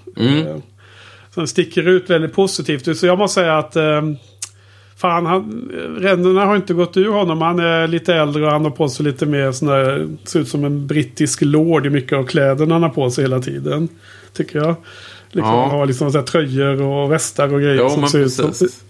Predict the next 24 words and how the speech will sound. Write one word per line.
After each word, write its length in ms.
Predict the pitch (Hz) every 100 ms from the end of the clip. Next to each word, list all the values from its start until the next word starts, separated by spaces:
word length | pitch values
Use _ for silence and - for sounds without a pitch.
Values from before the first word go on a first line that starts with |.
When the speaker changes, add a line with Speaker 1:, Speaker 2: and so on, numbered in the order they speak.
| -
Speaker 2:
som 200 | - 156
att 120 | 147
han 260 | 143 147 139 - - - - -
har 140 | - 156
liksom, 560 | 143 - 156 151 151 - - - - -
eh, 60 | -
har 180 | 170 151
det 80 |
lite 180 | 151 143
mer 160 | 151 143
gott 280 | 143 147 -
ställt 400 | - 160 151 175
i 20 |
livet 380 | 151 127 127 127
nu 240 | 139 143
än, 200 | 139 143
eh, 240 | 151 165
när 100 | 160
han 80 | 143
var 160 | 143 151
yngre 320 | 147 135 143
och 180 | 139 139
lite 220 | 135 139
mer, 380 | 139 131 131